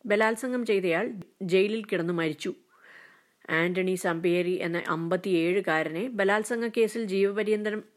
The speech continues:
തടവിന് ശിക്ഷിച്ചിരുന്നു. ഇയാൾക്കെതിരെ ചുമത്തിയിരുന്ന പത്ത് കുറ്റങ്ങളും ഇയാൾ സമ്മതിക്കുകയും ചെയ്തിരുന്നു. ലോങ് ബേ ജയിലിലാണ് ഇയാൾ മരിച്ചത്. എന്നാൽ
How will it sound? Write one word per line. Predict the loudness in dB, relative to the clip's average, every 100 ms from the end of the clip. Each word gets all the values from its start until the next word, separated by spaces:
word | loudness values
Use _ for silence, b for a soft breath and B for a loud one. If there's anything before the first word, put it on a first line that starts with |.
| _
തടവിന് | 0 0 0 -4
ശിക്ഷിച്ചിരുന്നു. | -6 -6 -4 -2 -2 -4 -8 b b b _ _ -2
ഇയാൾക്കെതിരെ | 2 2 2 0 0
ചുമത്തിയിരുന്ന | -2 -2 0 0 0 0
പത്ത് | 0 -2 -2
കുറ്റങ്ങളും | -4 -2 -2 -2 -4 0
ഇയാൾ | 0 2
സമ്മതിക്കുകയും | -2 -2 -4 -2 -2 0
ചെയ്തിരുന്നു. | -2 -2 -4 -6 -10 B B B B B 0
ലോങ് | 2 2 2
ബേ | 0
ജയിലിലാണ് | 2 0 0 0 0 0
ഇയാൾ | -2 2 4 4
മരിച്ചത്. | 0 -2 -2 -2 -4 b b b b
എന്നാൽ | -2 0